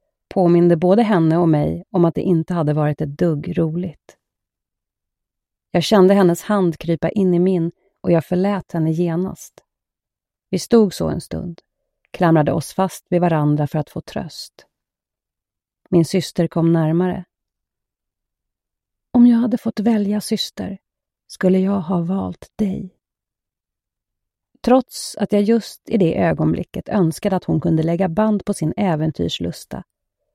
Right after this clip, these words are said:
visste jag att jag skulle ha valt henne också. "Jag önskar att vi aldrig gått dit för att se efter." "Jag också." För en gångs skull lät min syster lite spak.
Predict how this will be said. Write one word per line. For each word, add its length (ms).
visste 380
jag 360
att 120
jag 100
skulle 240
ha 100
valt 320
henne 280
också. 380
"Jag 160
önskar 340
att 100
vi 80
aldrig 300
gått 180
dit 260
för 80
att 100
se 140
efter." 460
"Jag 340
också." 400
För 80
en 240
gångs 220
skull 400
lät 220
min 140
syster 420
lite 220
spak. 680